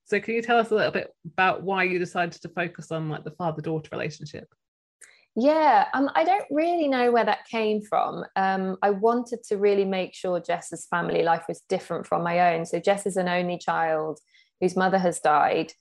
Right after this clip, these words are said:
Speaker 2: Um, so therefore the dad is the main family person. Um, but she's a little bit, not e-,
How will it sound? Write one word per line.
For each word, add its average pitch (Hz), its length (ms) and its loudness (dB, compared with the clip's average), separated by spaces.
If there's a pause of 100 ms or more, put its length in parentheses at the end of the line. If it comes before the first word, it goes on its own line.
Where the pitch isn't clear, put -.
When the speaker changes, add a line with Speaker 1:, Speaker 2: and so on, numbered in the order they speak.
(360)
Speaker 2:
Um, 175 340 2
so 180 180 0
therefore 170 360 0
the 175 80 -2
dad 180 320 -2
is 175 240 0
the 175 80 -6
main 165 420 -6 (460)
family 170 600 0
person. - 580 -2 (420)
Um, 175 260 2
but 160 140 2
she's 180 300 0
a 180 80 2
little - 340 2
bit, - 260 0
not 202 200 -2
e-, 190 100 -6